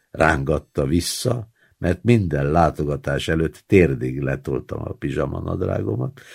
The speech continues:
és mutogattam az aranyeremet a látogatóimnak.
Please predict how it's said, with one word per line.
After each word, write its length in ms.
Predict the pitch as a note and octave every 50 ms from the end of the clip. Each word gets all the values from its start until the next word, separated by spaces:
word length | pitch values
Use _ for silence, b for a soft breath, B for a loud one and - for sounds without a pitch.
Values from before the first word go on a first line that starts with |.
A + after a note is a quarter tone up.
| B B B B B
és 220 | B A#2+ A#2 - -
mutogattam 760 | G#2+ G#2 F#2 - C#2 A#1 A1+ A1+ A1+ - _ - C2+ B1+ B1+
az 160 | C2+ - -
aranyeremet 760 | C#2+ C2 B1 - G1+ G1+ G#1 A1 - A1 A1+ B1+ - - -
a 80 | - -
látogatóimnak. 1400 | A#1+ A1+ - - _ - - - - - - - - - - G#2 G2+ - G2+ G#2+ A2 A#2 - B2+ - - _